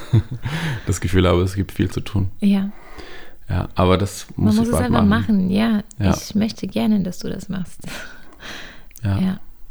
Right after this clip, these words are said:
Speaker 2: ich glaube, es wird dir gut tun.
Speaker 1: Genau, ja.
Speaker 2: Mhm.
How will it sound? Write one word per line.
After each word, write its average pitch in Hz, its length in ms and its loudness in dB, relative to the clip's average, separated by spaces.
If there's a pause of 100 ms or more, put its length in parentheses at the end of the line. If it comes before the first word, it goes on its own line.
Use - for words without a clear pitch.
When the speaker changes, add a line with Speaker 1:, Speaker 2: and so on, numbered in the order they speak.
(140)
Speaker 2:
ich 175 140 -6
glaube, 196 260 -6
es - 180 -6
wird 185 160 -4
dir 190 140 -4
gut 180 200 -6
tun. 185 220 -6 (2000)
Speaker 1:
Genau, - 440 2
ja. 101 160 2 (380)
Speaker 2:
Mhm. 185 360 4